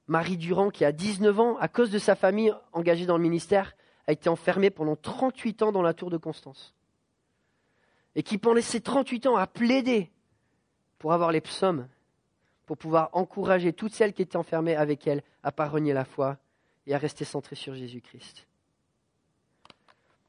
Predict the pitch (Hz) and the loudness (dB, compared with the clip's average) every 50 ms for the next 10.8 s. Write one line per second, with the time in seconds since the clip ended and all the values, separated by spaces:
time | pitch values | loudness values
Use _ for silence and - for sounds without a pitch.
0 | _ _ _ _ _ _ _ _ _ _ _ _ _ _ _ _ _ _ _ _ | _ _ _ _ _ _ _ _ _ _ _ _ _ _ _ _ _ _ _ _
1 | _ _ _ _ _ _ _ _ _ _ _ _ - 165 175 196 185 208 208 214 | _ _ _ _ _ _ _ _ _ _ _ _ -6 -4 -2 -2 0 0 -2 -2
2 | 190 - - 202 202 180 165 170 160 156 139 139 123 123 117 - - - _ _ | -2 -2 -2 -4 -4 -2 -2 -4 -4 -2 -4 -6 -8 -10 -16 -20 -20 -20 _ _
3 | _ _ _ _ _ _ _ _ _ - 190 220 226 254 240 - - 208 190 180 | _ _ _ _ _ _ _ _ _ 0 4 4 4 4 2 0 0 0 0 0
4 | 190 220 - - - 180 170 - _ - - 294 320 320 311 - - - 233 220 | -2 -6 -10 -8 -6 -6 -6 -6 _ -6 -2 0 2 2 2 0 -2 0 2 4
5 | 208 202 - - 240 233 233 220 - - - _ _ _ _ _ _ _ _ _ | 2 4 4 2 2 2 2 -2 -4 -8 -12 _ _ _ _ _ _ _ _ _
6 | _ _ _ _ _ _ _ _ _ - - - - _ _ _ _ _ _ _ | _ _ _ _ _ _ _ _ _ -20 -20 -20 -20 _ _ _ _ _ _ _
7 | - 175 170 - - 196 190 180 175 170 170 170 180 170 - 165 147 143 131 127 | -8 -8 -8 -2 2 2 2 4 2 0 2 2 0 0 -2 -4 -6 -6 -10 -16
8 | 135 - - - _ _ _ _ _ _ _ _ _ _ _ _ _ _ _ _ | -16 -18 -20 -20 _ _ _ _ _ _ _ _ _ _ _ _ _ _ _ _
9 | _ _ _ _ _ _ _ _ - 160 165 165 160 160 170 160 - - 156 147 | _ _ _ _ _ _ _ _ -4 0 0 2 2 2 0 0 -2 -6 -8 -8
10 | - - - - - 151 139 - _ _ - 131 127 123 120 | -10 -14 -18 -12 -8 -8 -8 -8 _ _ -20 -20 -20 -20 -20